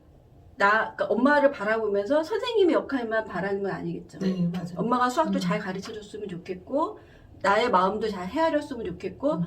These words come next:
Speaker 2: 따뜻한
Speaker 1: 엄마 역할도
Speaker 2: 마음이었으면
Speaker 1: 하면서
Speaker 2: 좋겠고.
Speaker 1: 선생님
Speaker 2: 음.
Speaker 1: 역할도 하길
Speaker 2: 맞아요.
Speaker 1: 바라면,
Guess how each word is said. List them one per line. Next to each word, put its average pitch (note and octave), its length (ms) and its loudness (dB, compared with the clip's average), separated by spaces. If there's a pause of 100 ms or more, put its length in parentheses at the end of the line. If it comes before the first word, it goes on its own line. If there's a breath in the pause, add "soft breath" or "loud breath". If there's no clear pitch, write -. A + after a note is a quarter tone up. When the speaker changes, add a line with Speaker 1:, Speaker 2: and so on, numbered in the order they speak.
Speaker 2:
따뜻한 C4 280 2
Speaker 1:
엄마 C#4+ 180 10
역할도 B3+ 480 4
Speaker 2:
마음이었으면 C4+ 120 2
Speaker 1:
하면서 D4 560 4
Speaker 2:
좋겠고. - 200 -8
Speaker 1:
선생님 E4 300 0
Speaker 2:
음. - 20 2
Speaker 1:
역할도 A#3+ 360 0
하길 C#4 260 -4
Speaker 2:
맞아요. F3+ 240 -2
Speaker 1:
바라면, F#3+ 640 0